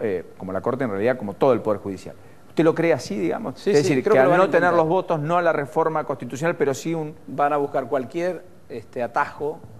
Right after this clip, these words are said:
Speaker 2: cualquier, este, intento, este, lo van a, lo van a, lo van a buscar. No soportan la posibilidad
Speaker 1: Mm.
Speaker 2: de no quedar, este, instalados en el poder.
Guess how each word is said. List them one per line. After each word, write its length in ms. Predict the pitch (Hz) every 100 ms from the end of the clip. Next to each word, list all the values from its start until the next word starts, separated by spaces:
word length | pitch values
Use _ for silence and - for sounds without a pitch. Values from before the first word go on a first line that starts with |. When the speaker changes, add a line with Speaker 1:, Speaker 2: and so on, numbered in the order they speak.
| - -
Speaker 2:
cualquier, 500 | 120 110 107 131 127
este, 680 | 120 - 107 101 98 95 107 113
intento, 640 | 110 127 135 131 127 123 113
este, 520 | 98 - 101 95 92
lo 120 | 101
van 160 | 117 127
a, 240 | 110 98
lo 120 | 95 110
van 120 | 117
a, 220 | 104 87
lo 100 | 101
van 140 | 113
a 40 | 107
buscar. 360 | 104 - 85 - - - -
No 240 | 185 202 190
soportan 800 | 190 143 156 123 107 104 104 104
la 240 | 107 104
posibilidad 760 | 110 - 120 120 120 127 156 170
Speaker 1:
Mm. 40 |
Speaker 2:
de 100 | 135
no 360 | 123 123 123 107
quedar, 380 | 117 120 131 131
este, 800 | 120 113 110 - 107 107 104 101
instalados 560 | 110 - 113 123 117 107
en 120 | 101
el 80 | 98
poder. 240 | 98 82